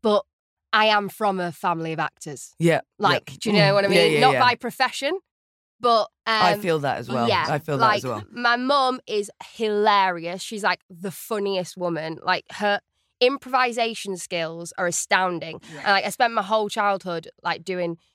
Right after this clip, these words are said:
Speaker 1: characters and sketches with her. And it was kind of mainly me, my mum and my sister in the house 'cause my dad was rather absent.
Speaker 2: Yeah.
Speaker 1: I love you now, Dad, but, uh, you know. So, um, yeah.
Speaker 2: <laughs>
Speaker 1: And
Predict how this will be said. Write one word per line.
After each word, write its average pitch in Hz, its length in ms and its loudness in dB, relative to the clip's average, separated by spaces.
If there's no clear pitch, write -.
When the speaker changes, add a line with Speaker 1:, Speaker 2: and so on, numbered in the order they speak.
Speaker 1:
characters 180 760 -2
and 175 180 -4
sketches 175 560 -2
with 165 120 -6
her. 175 100 -2
And 185 80 -6
it 165 60 -6
was 175 100 -10
kind 214 320 0
of 202 160 -4
mainly 202 440 2
me, 196 220 4
my 185 120 2
mum 185 160 2
and 170 80 0
my 165 80 0
sister 170 400 -4
in 165 100 0
the 165 60 -2
house 165 220 0
'cause - 120 -18
my 170 100 -2
dad 185 280 0
was 185 180 -10
rather 208 340 2
absent. 294 580 0
Speaker 2:
Yeah. 262 200 4
Speaker 1:
I 247 160 6
love 339 200 4
you 359 100 2
now, 349 260 6
Dad, 302 380 4
but, 285 280 6
uh, 254 360 4
you 254 120 -2
know. 247 280 2
So, 254 520 2
um, 233 560 2
yeah. 254 1200 0
Speaker 2:
<laughs> - 80 -20
Speaker 1:
And 233 520 0